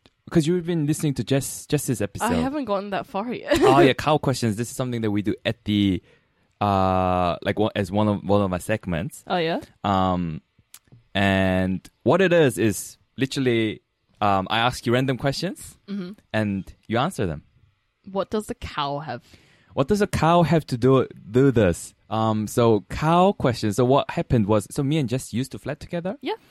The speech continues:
Speaker 1: So we lived together, right? And then, so this was during lockdown.
Speaker 2: Yeah.
Speaker 1: So we tried out, like, kind of different board games and we experimented with different games and stuff.
Speaker 2: Yeah.
Speaker 1: And one day, one of our flatmates at the time,
Speaker 2: Yeah.
Speaker 1: um, she bought,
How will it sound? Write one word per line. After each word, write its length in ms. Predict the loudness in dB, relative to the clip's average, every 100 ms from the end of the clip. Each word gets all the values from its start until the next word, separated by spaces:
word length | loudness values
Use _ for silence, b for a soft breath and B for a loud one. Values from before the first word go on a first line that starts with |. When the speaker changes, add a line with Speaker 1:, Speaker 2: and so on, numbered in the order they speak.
| B
Speaker 1:
So 100 | -6
we 160 | -4 -4
lived 260 | -6 -8
together, 300 | -6 -4 -2
right? 220 | -2 -2 -6 b b b
And 200 | -4 -2
then, 420 | -2 -2 -4 -8 -14 _ _
so 120 | -8 -2
this 180 | 2
was 160 | 2 0
during 240 | 0 0
lockdown. 460 | 0 -4 -8 -8 -8
Speaker 2:
Yeah. 140 | -12 -14 _
Speaker 1:
So 100 | -8
we 280 | -4 -2 -4 -10 _
tried 260 | -8 -6 -6
out, 140 | -6
like, 160 | -8 -8
kind 160 | -8
of 80 | -6
different 280 | -8 -8 -2
board 260 | 0 0
games 280 | -2 -2 -2
and 140 | -4 -8
we 60 |
experimented 600 | -12 -10 -8 -6 -8 -6
with 140 | -8 -4
different 420 | -6 -2 -4 -4
games 300 | -4 -4 -4
and 180 | -6 -10
stuff. 360 | -16 -12 -12 -14 _
Speaker 2:
Yeah. 120 | -10 -10 _
Speaker 1:
And 160 | -8 -4
one 180 | -4 0
day, 400 | 2 2 0 -4 _ _ _
one 220 | -2 -2
of 100 | 2
our 360 | 2 4 0 -6 -6
flatmates 520 | -4 -4 -8 -8 -20 _
at 60 | -20
the 80 | -16
time, 400 | -10 -6 -6 -8 _ _
Speaker 2:
Yeah. 140 | -16 -16 _ _ -20 -6
Speaker 1:
um, 380 | -2 -2 -2 -8 _ _ _ _ -16
she 220 | -4 -2
bought, 600 | 2 2 2 -2 -18